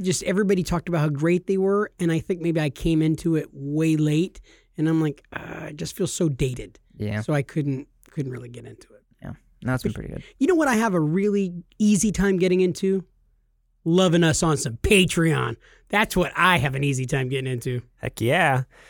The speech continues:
Speaker 3: Shout out to, uh, our Patreon producer, Matt Liu, over there, and, uh, our Patreon sponsor, Bill Bird. Loving, loving what you guys are doing.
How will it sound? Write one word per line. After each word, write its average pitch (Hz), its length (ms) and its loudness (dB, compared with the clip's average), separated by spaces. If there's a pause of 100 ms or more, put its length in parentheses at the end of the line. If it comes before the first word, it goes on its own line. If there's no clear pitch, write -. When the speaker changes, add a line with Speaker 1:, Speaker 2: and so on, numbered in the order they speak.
(120)
Speaker 3:
Shout 117 220 0
out 113 160 2
to, 107 260 0
uh, 101 40 2
our 92 260 0
Patreon 92 580 -4
producer, 98 500 -2
Matt 98 300 0
Liu, 95 180 0
over 92 220 0
there, 92 400 -2
and, 95 320 -4
uh, 87 300 -2
our 85 100 -2
Patreon - 500 -6
sponsor, 92 380 -4
Bill 92 180 -2
Bird. 90 380 -4 (320)
Loving, 92 320 -8
loving 101 220 -6
what 90 100 -6
you 98 80 -4
guys 95 220 -2
are 107 60 -2
doing. 98 360 -2